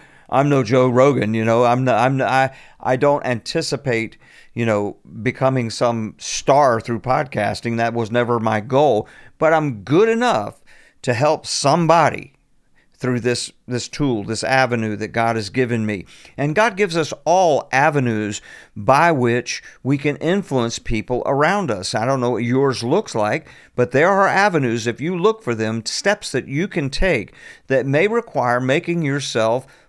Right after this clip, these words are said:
vulnerable. We talked a little bit about that and how vulnerability is a very, very powerful weapon. We don't like vulnerability because it creates exposure. We put ourselves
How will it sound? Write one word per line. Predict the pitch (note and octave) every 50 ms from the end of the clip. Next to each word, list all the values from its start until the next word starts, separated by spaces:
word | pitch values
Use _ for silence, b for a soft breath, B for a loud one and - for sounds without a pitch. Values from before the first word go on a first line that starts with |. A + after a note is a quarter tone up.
| b
vulnerable. | - G2+ G#2 C3 D3+ F#3 G#3 G3 E3 B2+ G#2 A2 G#2 A2+
We | C3 C3+
talked | C3+ C#3+ C#3 C#3+ C#3 C#3+
a | D3+ C#3
little | C#3 C#3+ D3 C#3+
bit | C#3 D3 D3
about | D3 D3+ D3+ D#3 D3 -
that | F3+ G3+ G3 E3 - - B B B B B B
and | B C3 C3
how | C#3 D3+ D3 C#3+
vulnerability | B2 A#2 A2+ D#3 E3 F3+ F#3 F#3 F3+ D#3 B2+ B2 D#3 F#3 G#3 A#3 A3+ D3+ B2 A2+ A#2 B2+ C3+ C#3 b b b b b b b b
is | - - D3+ D3 B2+
a | D3+ D3+ C#3+
very, | B2+ A2+ A#2 D#3 E3 E3 E3 E3+ E3 D#3+ D#3+
very | D#3 A#2 G#2+ C#3 C#3 C#3 C3+ C3 C3+ C3+ C3 C3
powerful | - _ - - - C3 C3 B2+ B2 B2 B2 A#2+ - - B2 A#2+ A#2 A2
weapon. | G#2+ A#2+ A#2+ A#2+ A#2 - A#2+ G#2 F2+ D#2+ E2+ - b b b b b b b
We | - B2+ D3
don't | D3 D3+ D3+ B2+ C3
like | C#3 D#3 G3 A3 - -
vulnerability | A#2+ C#3 C#3+ C3+ B2+ B2+ A#2 A#2+ B2 A#2+ A#2 A2+ A2 G2 F#2
because | G#2 A#2+ A2+ - - B2+ A#2+ A#2
it | C3 - -
creates | - C3+ C3 C3 C3 C#3+ C#3 C#3 - -
exposure. | - C#3 - - - - - F3 F#3 G#3+ G#3 F#3+ C#3 A#2+ A2 F2 D#2+ - b b b b b b b
We | B2 C3+ C#3
put | C#3 C#3 E3 E3 D#3+
ourselves | D#3+ D3+ D3 - - E3+ D#3+ D#3 C#3+